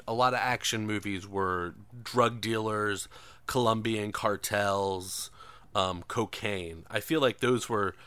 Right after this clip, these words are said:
like, The Lethal Weapon. Um, you know, Die Hard was a little different, but I, I feel like that's what the emphasis was. And then this was terrorist and going after the American way of life.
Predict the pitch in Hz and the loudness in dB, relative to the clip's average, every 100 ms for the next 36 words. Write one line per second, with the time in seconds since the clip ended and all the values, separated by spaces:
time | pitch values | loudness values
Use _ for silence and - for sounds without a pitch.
0 | - 120 - 120 120 135 113 104 101 - | -4 -2 2 2 2 2 2 4 2 2
1 | 98 98 95 95 - - - - - - | 0 0 -4 -8 -16 -20 -20 -20 -20 -6
2 | - 95 92 90 113 113 98 123 120 110 | 2 2 2 0 0 0 2 4 4 4
3 | 110 101 101 98 95 95 98 90 90 85 | 2 0 -2 -2 -2 -2 -2 -2 0 -2
4 | 85 - - 90 87 - - - - - | -4 -6 0 0 0 -4 -14 -20 -20 -6
5 | 110 113 - - 156 135 - 113 117 - | -4 -4 -6 -2 0 0 2 0 0 -4
6 | 98 - 101 95 101 - 92 - 90 87 | -6 -6 -8 -4 -6 -4 -6 -4 -2 -2
7 | 87 - 110 101 98 123 127 - 101 95 | -6 -8 -6 -4 -2 0 0 -2 0 0
8 | 92 - - - - - - - 120 104 | 0 -4 -12 -18 -20 -12 0 6 8 6
9 | 104 98 95 - - - 104 95 90 87 | 4 2 0 -4 -10 -6 0 2 2 -2
10 | 87 - - - - - - 104 101 98 | -8 -14 -20 -20 -20 -10 -2 0 2 0
11 | 95 107 98 101 98 92 90 98 90 82 | 0 0 2 2 2 0 0 -2 0 -2
12 | 113 90 85 - - - | -2 -8 -10 -10 -14 -16